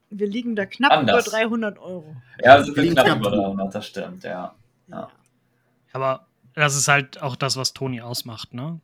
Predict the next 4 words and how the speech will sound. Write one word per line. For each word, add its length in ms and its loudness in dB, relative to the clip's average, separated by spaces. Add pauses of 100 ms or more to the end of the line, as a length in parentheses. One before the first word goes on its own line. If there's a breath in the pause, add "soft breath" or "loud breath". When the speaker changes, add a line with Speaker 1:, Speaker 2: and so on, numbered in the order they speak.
(140)
Speaker 4:
So 160 -18
diese 440 -12 (1080)
wilden, 1080 -2
komplexen, 1000 -6